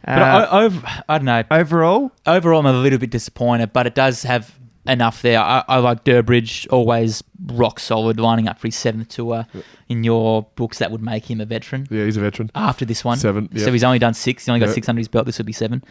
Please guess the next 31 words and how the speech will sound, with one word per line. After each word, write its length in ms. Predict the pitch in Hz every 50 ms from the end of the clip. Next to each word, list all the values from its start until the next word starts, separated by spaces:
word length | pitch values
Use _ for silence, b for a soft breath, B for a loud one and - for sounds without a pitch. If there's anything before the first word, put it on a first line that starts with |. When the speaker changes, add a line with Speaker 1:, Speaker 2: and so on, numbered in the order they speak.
| b b b b b b b b b b
Speaker 3:
If 200 | - 120 117 117
there 80 | 165 160
Speaker 1:
Um, 40 | 160
Speaker 3:
is 100 | 160 143
a 40 | 156
whiteboard 560 | 147 143 156 165 180 170 - 175 165 160 151
in 100 | 143 131
the, 320 | 131 127 127 123 120 - -
in 140 | 127 123 120
the, 320 | 120 117 113 113 113 - -
in 300 | 123 120 117 117 113 107
the 180 | 110 107 104 104 113 143 165 _ _ _ -
Bike 460 | - - 110 101 - 117 113 107 -
Exchange 360 | 110 - 113 107 104 95 -
bus 380 | - 104 117 - - - - - _ _ _ _ _ _ _ _ _ _ - - -
and 120 | 113 104
they're 80 | 104 101
saying 340 | - - 127 113 113 110 107
their 120 | 107 104
goals, 580 | 98 101 101 98 92 90 104 127 131 - - - _ _ _ _ _ _ _
it'll 220 | - 104 104 101 98
have 460 | 104 104 104 98 95 101 - - _
top 240 | - - 139 120 _ -
ten 280 | - 123 113 110 104
G 180 | 98 107 107 101
C, 220 | - - 104 98
Speaker 1:
Yes. 440 | 123 131 127 120 120 131 - - - _ _ _ _ _ _ _ _ _ _ _ _ _ _ _ -
Speaker 3:
stage 460 | - - - - 117 101 95 90 87
win. 240 | 90 78 76 101 - _ _ _ _ _ _ _ _ _ _ _ _ _ _ _ _ _ _ _ _ _ -
Maybe 260 | 110 120 117 101 104
two. 320 | 101 - - 139 160 202